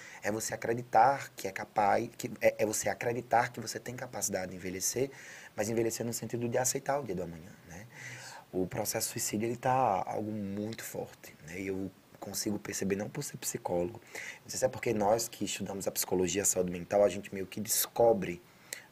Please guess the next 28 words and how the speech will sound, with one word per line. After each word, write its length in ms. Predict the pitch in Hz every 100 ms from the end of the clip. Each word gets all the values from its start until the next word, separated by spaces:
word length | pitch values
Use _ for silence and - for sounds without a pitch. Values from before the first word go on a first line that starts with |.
| -
é, 160 | 92 - -
ti-, 100 | 110
retira 640 | 104 113 131 139 107 98
a 40 | 92
venda 320 | 85 92 87
de 160 | 87 82 -
tudo 200 | 101 95
que, 220 | - 101 - - - - - -
quando 320 | - 107 104
na 640 | 101 101 95 92 87 82 87
ausência 420 | 98 - 101 92
do 120 | 92
conhecimento, 680 | - 196 - 104 95 104 113
a 60 |
gente 180 | 110 117
se 80 | -
torna 220 | 107 101
ignorante. 540 | 104 107 127 87 - - - - - - - -
E 160 | 101 98
hoje, 320 | 101 107 131 117
infelizmente, 840 | 139 - 139 123 98 110 147 135 - - - -
eu 140 | 101
acho 160 | 101 -
que 80 | 110
vai 160 | 107
diminuindo 420 | 110 117 113 113
muito, 340 | 131 104 104 92
assim, 240 | - 90